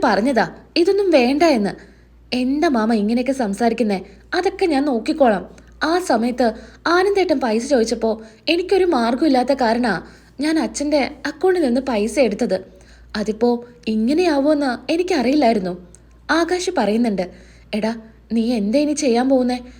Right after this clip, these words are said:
നാളെ ഇതൊക്കെ അച്ഛൻ അറിഞ്ഞാല് നീ എങ്ങനെയാ പിടിച്ചു നിൽക്കുക?" "ഏട്ടാ, അതൊക്കെ ഞാൻ നോക്കിക്കോളാം. ഇനിയിപ്പോ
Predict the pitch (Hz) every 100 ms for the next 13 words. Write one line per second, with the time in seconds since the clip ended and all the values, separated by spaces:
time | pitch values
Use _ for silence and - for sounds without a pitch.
0 | - 208 214 202 233 254 254 269 220 262
1 | 269 226 269 269 269 269 - - 262 320
2 | 349 262 285 370 370 262 226 320 285 240
3 | 262 247 - - - - - 233 233 247
4 | 240 - 311 320 320 285 247 202 196 240
5 | 220 180 - - - - 226 226 233